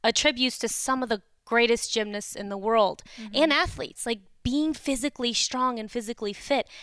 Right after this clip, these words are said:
Speaker 1: helps you in anything you choose to do.
Speaker 2: Mm-hmm. Absolutely. And I wanna talk a little bit more about that later too, 'cause I
Speaker 1: Mm-hmm.
Speaker 2: think that's an, an interesting thing that's going on now. Um,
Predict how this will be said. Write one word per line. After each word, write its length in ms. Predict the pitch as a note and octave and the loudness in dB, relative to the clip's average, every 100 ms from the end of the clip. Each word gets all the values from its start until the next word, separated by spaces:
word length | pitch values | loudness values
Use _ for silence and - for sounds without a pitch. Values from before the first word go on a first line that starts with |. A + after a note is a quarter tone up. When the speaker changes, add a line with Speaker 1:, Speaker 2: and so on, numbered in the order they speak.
| - | -6
Speaker 1:
helps 420 | - D#4 E4+ - | 2 4 4 0
you 160 | D4 C4 | 2 2
in 140 | C4 - - | 2 -4 -6
anything 560 | C4+ D#4 D#4+ C4 B3 | -2 0 0 -2 -4
you 100 | A3 | -4
choose 260 | G#3+ A#3 G3+ | -6 -8 -8
to 100 | G3 | -6
do. 340 | F#3 G3+ - - A3 | -4 -4 -6 -16 -18
Speaker 2:
Mm-hmm. 300 | G3+ G3 G3+ - - - - - - - | -16 -16 -18 -20 -20 -20 -20 -20 -18 -8
Absolutely. 460 | F#3+ F#3+ F#3+ F#3 F3+ | -8 -6 -8 -6 -2
And 120 | G#3 | 0
I 60 | A#3 | 2
wanna 160 | A#3+ | 2
talk 220 | B3 G#3 G3+ - | 4 2 2 -2
a 60 | |
little 160 | G#3+ G3+ | 0 4
bit 140 | G3 | 2
more 120 | G3 F#3+ | 4 4
about 260 | F3+ E3+ | 4 4
that 200 | G3 G3 | 2 2
later 240 | - F#3+ F#3 | 0 -2 -2
too, 240 | - F#3 | -4 -6
'cause 160 | G3 F#3 | -4 -2
I 80 | F#3 | -2
Speaker 1:
Mm-hmm. 80 | |
Speaker 2:
think 120 | G3+ C4 | -4 -4
that's 220 | F3+ - | -4 -4
an, 140 | F#3 - - | -8 -10 -6
an 100 | G3+ | -4
interesting 480 | F3+ G3 F#3+ - F3+ | -4 -6 -8 -8 -8
thing 160 | F3+ F3+ | -8 -8
that's 200 | F3 - | -10 -6
going 240 | F#3 F3 | -6 -6
on 160 | E3+ E3+ | -8 -8
now. 240 | F3 F3 - - - - - - - | -6 -6 -8 -18 -20 -20 -20 -20 2
Um, 520 | G#3+ G#3 G3 F#3 G3 | 6 8 6 2 -8